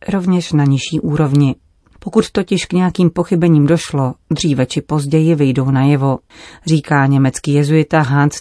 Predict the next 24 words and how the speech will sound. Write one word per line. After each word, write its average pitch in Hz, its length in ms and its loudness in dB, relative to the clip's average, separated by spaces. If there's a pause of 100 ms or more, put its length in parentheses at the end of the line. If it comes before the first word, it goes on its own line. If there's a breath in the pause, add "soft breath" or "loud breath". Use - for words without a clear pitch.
(120)
Zollner, 156 520 2 (360 loud breath)
který 196 280 -2
je 175 120 4
vatikánským 180 720 -2
expertem 143 640 -2
na 131 100 -2
boj 147 240 0
proti 143 280 -6
zneužívání 135 760 0
v - 80 -14
církvi. 131 600 -2 (600)
V 202 40 0
rozhovoru 208 480 2
pro 170 180 0
deník 151 420 2
La 156 140 2
Croix 139 580 -2
poukazuje 139 600 -2
zejména 135 560 2
na 139 140 2
pochybení 151 680 0
tří 165 380 -4
amerických 143 600 -2
biskupů, 156 680 -2